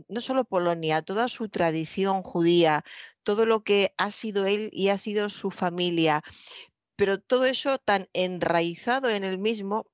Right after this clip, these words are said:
que es un libro, una novela que habla de un emigrado, un exiliado en Estados Unidos y las referencias a esa vida anterior, sobre todo a todo lo que supone el judaísmo de,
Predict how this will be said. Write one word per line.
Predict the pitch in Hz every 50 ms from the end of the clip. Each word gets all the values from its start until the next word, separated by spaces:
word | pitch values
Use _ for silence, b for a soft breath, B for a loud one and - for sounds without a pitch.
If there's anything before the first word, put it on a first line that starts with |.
| - - _
que | - 202 214 233
es | 240 - - -
un | - 220 240 240
libro, | 240 262 262 214 190 170 160 156 156
una | 156 - 214 226 226
novela | 220 214 208 214 214 208 190 175 160
que | 151 - _ - 180 175
habla | 185 202 220 226 208 190 165 151 - B B B B B B _ _ -
de | 156 156 165 160 160 - -
un | - 190 220 226 226
emigrado, | 226 220 214 196 185 190 202 202 190 190
un | 180 175 180
exiliado | 185 180 - - 208 180 185 185 196 196 185 170 156
en | 151 151
Estados | 147 151 - - 190 190 196 202 208 214
Unidos | 196 185 202 202 196 196 202 202 - -
y | - 175
las | 175 170 170
referencias | 170 170 170 - 180 175 196 220 247 233 - - 185 180 190 208 - - B B B B B -
a | - 160
esa | 180 180 - - 196
vida | 185 202 202 196 196 185
anterior, | 175 175 170 - 170 165 170 185 190 190 196 196 B B B B B B
sobre | - - 170 170
todo | 160 196 196 214 208
a | 202
todo | 202 208 214 214
lo | 220 214
que | 214 - 202 180
supone | - - 180 165 - 190 208 208 214 214 208 -
el | - 170 160
judaísmo | 151 - - 170 156 160 160 170 190 208 220 226 240 247 - -
de, | - 175 180 170